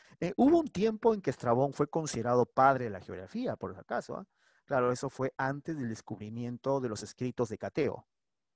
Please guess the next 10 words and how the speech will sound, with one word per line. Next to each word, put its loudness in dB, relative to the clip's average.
y -8
sobre 2
todo 8
de 4
saber 0
que -6
Hecateo -2
era -6
más -8
antiguo. -10